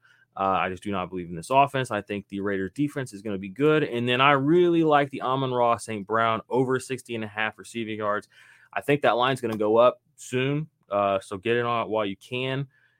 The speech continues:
He hasn't gone under sixty-one receiving yards since November of last year. Um, and the guy gets, like, a dozen targets a game. So some things just aren't that complicated. Um, so I'm gonna bet the over on Amon-Ra Saint Brown, and you should too.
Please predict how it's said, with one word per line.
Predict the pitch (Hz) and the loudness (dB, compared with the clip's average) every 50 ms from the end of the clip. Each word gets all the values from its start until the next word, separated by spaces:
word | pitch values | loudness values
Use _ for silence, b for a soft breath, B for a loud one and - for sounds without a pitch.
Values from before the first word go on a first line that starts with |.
| _ _ | _ _
He | _ - 120 | _ -10 -6
hasn't | 117 131 143 151 156 143 131 | 0 2 4 4 4 4 2
gone | 143 139 131 | 2 2 2
under | 127 131 131 123 | 2 0 0 -2
sixty-one | 117 - - - 139 139 - - 123 110 95 98 110 117 123 131 | -4 -6 -4 -6 -6 -6 -6 -8 -8 -6 -4 -4 -2 -2 -2 -2
receiving | 131 117 107 - - 117 117 120 123 123 | -4 -4 -6 -8 -10 -8 -6 -6 -6 -6
yards | 123 123 120 120 123 120 120 - | -4 -2 0 0 0 -2 -4 -8
since | - - 107 104 101 - - - | -8 -6 -6 -6 -6 -8 -8 -4
November | 101 101 98 95 92 104 104 104 98 98 | -2 -2 -2 0 -2 -4 -4 -4 -4 -4
of | 95 90 90 | -4 -4 -2
last | 85 85 82 82 - - - | -2 -2 -4 -4 -8 -16 -18
year. | 85 65 - - _ _ _ _ _ _ _ | -16 -16 -16 -16 _ _ _ _ _ _ _
Um, | - 90 92 92 90 87 87 85 85 82 82 80 _ _ _ _ _ _ - | -6 -2 -2 0 0 0 -2 -4 -4 -6 -10 -12 _ _ _ _ _ _ -8
and | 104 98 101 | -6 -4 -4
the | 98 | -4
guy | 92 101 98 101 | -2 0 0 0
gets, | 95 98 95 95 - - - - _ _ _ - | 0 -2 -6 -6 -6 -12 -18 -18 _ _ _ -14
like, | 92 85 | -12 -10
a | 92 | -12
dozen | 80 _ - 92 92 85 92 87 - | -10 _ -4 -4 -4 -4 -8 -10 -8
targets | - 95 90 82 85 - - | -6 -6 -6 -6 -10 -14 -14
a | 80 | -14
game. | 78 87 78 73 - - _ _ _ _ _ _ | -12 -12 -12 -12 -14 -18 _ _ _ _ _ _
So | _ - - 113 101 98 98 | _ -8 -2 2 2 2 2
some | - - 151 156 160 | 2 0 -2 0 0
things | - 170 165 151 131 | 0 0 0 0 0
just | - 143 139 139 - | 0 -2 -2 0 0
aren't | 147 147 143 - | -2 -2 0 0
that | 143 120 117 | 0 0 2
complicated. | - 139 143 143 - 110 - - 92 90 82 82 - - _ | 2 0 0 0 -2 -6 -6 -4 -4 -4 -4 -6 -10 -12 _
Um, | - 98 98 95 95 95 90 90 92 92 _ _ _ _ _ _ _ _ _ _ _ _ _ _ _ _ _ _ _ | -6 -4 -4 -2 -2 -4 -6 -8 -10 -12 _ _ _ _ _ _ _ _ _ _ _ _ _ _ _ _ _ _ _
so | - - - 98 | -12 -6 -4 -2
I'm | 101 | -2
gonna | 107 107 107 | -2 -4 -4
bet | 98 107 110 110 | -2 -2 -2 -2
the | - 110 104 | -2 -2 0
over | 104 107 107 113 113 | 0 0 0 0 -2
on | 107 107 | 0 0
Amon-Ra | 107 107 107 110 107 104 104 107 110 | 0 -2 -2 -2 -2 -2 -2 -2 -4
Saint | 107 - 117 113 101 92 | -4 -4 -6 -6 -4 -2
Brown, | 104 107 120 131 | -2 -2 0 -2
and | 127 113 | -2 -4
you | 117 120 | -6 -6
should | - - 123 117 113 | -6 -6 -6 -6 -4
too. | - 156 147 117 90 | -4 -2 -2 -2 -4